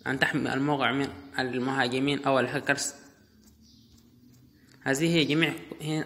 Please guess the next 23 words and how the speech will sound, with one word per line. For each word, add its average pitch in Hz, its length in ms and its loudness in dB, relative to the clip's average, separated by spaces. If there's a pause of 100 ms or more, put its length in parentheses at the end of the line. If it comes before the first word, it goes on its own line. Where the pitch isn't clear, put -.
هنا 160 220 4
حيث 131 280 -4
تجدون 139 460 -2
جميع 151 280 0
الشروحات 135 520 0
مذكورة 131 360 -2
هنا 131 220 -4
في 127 240 -4
الوصف. 123 400 -2 (3250)
أما 160 180 4
الآن 156 280 6 (220)
لقد 135 220 0
انتهيت 147 380 -4
من 127 160 -2
الشرح. 151 420 0 (4000)
أنا 170 240 6
هنا 170 260 6
لقد 139 100 6
قمت 165 280 -2
لكم 156 320 0
بإنشاء 127 460 2
دورات 151 320 4
اجتماعية، 135 540 0